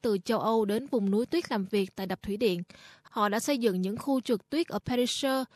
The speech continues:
Samhain và Thredbo, mà ngày nay gọi là công viên quốc gia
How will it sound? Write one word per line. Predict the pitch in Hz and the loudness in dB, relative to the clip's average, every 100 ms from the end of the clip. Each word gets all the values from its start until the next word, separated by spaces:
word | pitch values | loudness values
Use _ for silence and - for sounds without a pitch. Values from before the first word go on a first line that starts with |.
| - - | -18 -12
Samhain | - 247 233 262 262 - - | -2 0 2 2 0 -6 -8
và | 202 190 | -6 -4
Thredbo, | - 233 220 233 233 - - - - | -4 -4 0 2 0 -4 -20 -18 -4
mà | 226 | 0
ngày | 214 214 | 2 2
nay | 240 254 | 2 0
gọi | 226 190 | 0 0
là | 190 | 0
công | - 247 226 | 0 -2 0
viên | 254 240 | 0 0
quốc | 220 311 _ | 0 -4 _
gia | 247 240 | 0 2